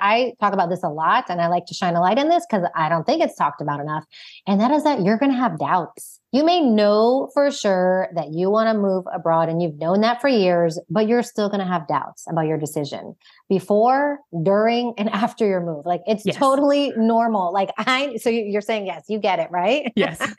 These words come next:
Speaker 1: <laughs> I knew I wanted to move abroad since I was twenty-one, and I finally made it happen at thirty-five. And still, the day of my flight,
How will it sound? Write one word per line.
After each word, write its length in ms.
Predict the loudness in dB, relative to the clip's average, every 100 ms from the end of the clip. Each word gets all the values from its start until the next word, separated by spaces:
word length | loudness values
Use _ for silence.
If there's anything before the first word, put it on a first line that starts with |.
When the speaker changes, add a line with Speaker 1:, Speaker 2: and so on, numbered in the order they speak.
| _ _ _
Speaker 1:
<laughs> 20 | -4 -4 -8 -8 -20 -10 -2
I 320 | 2 2 2
knew 300 | 2 2 4
I 140 | 4 4
wanted 200 | 2 2
to 60 |
move 100 | 0
abroad 360 | 2 2 2 0
since 160 | -4 -2
I 100 | -2
was 160 | -2
twenty-one, 760 | -6 -4 -2 -2 -2 -2 -4 -4
and 120 | -2
I 100 | -2
finally 320 | -2 -2 2
made 140 | 2 2
it 60 |
happen 220 | 0 0
at 120 | -2 0
thirty-five. 640 | 0 0 0 0 0 -2 -8 -20 -20 _
And 180 | 0 0
still, 540 | 2 2 4 2 2 0
the 80 |
day 400 | 0 2 2 2 0
of 160 | -2
my 140 | -2 -4
flight, 460 | -2 0 2 0